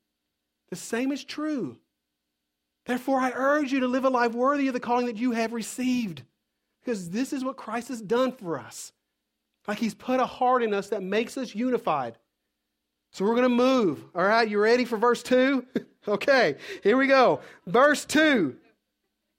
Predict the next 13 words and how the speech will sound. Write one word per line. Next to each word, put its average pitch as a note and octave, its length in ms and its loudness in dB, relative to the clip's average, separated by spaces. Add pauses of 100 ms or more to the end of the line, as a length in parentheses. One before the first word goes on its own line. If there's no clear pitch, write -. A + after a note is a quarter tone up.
(200)
Let F3 80 -4
me G3 100 2
get A#3 200 0
to C#4 200 4
it. - 200 -2 (2250)
"For A#3+ 160 2
be B3 260 0
completely C4 680 0
humble A#3 600 0 (340)
and G#3 180 0
gentle. F3+ 580 -2 (300)
Be B3+ 200 2
patient, C4+ 600 -2